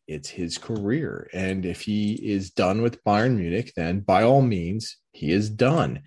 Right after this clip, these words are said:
He is checked out. But this refusal by the club to acknowledge this and to still stick with this party line that they're going to make Lewandowski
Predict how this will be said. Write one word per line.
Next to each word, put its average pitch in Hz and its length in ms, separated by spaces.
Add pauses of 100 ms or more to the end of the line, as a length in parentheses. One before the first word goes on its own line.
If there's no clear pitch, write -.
(240)
He 123 180
is 127 160
checked - 420
out. - 220 (1300)
But 131 200
this 233 320
refusal 127 1000 (1000)
by 110 180
the 156 100
club 165 360
to 135 160
acknowledge 139 640
this - 400
and 107 180
to - 160
still 226 540
stick 202 520
with 123 200
this 113 180
party 170 500
line 90 340
that 87 200 (120)
they're 139 160
going 156 400
to 139 100
make 123 200
Lewandowski 98 1000